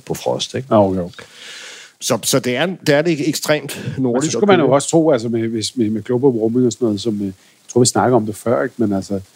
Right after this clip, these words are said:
Speaker 2: der kan da ikke gå mange århundreder, før man så burde kunne lave det heroppe i Danmark med en vis succes.
Speaker 1: Ja, og det, og det, det er i hvert fald det, som man,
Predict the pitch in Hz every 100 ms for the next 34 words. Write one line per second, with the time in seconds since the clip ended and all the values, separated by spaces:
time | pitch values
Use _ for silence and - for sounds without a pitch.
0 | _ _ _ _ 107 101 120 143 120 123
1 | 135 110 117 135 120 - 117 117 120 117
2 | 101 120 - 117 110 127 120 120 110 107
3 | - 107 98 113 117 - _ _ _ _
4 | 113 107 110 - 110 - 110 104 _ -
5 | - 113 107 95 - 113 110 95 131 135
6 | 110 110 95 104 135 151 123 - 127 135
7 | - - _ _ - - 123 107 87